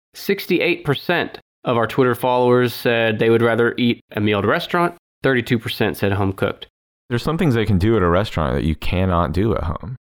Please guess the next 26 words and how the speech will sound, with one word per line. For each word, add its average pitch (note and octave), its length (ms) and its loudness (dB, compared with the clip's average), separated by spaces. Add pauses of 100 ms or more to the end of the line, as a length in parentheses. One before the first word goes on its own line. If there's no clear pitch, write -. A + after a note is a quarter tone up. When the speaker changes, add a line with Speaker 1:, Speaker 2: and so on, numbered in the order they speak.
(140)
Speaker 2:
Like, F2 320 -2
if - 120 -2
you G2 80 2
don't G2 200 0
have F#2+ 280 0
a D#2+ 320 2
fucking E2 380 -2
wood E2+ 220 0
fire F2 400 0
grill D#2 540 2
or, C#2 100 0
like, C#2+ 180 -6
a D2+ 40 -2
giant E2 500 0
brick E2+ 340 -2
pizza - 360 0
oven, - 420 -4 (380)
it's - 120 -4
hard A2+ 180 0
to F#2+ 60 2
Speaker 1:
Right. G#2+ 160 2
Speaker 2:
replicate F#2+ 400 -2
some D2 160 -2
of B1+ 80 -4
that - 140 -6
stuff. - 300 -12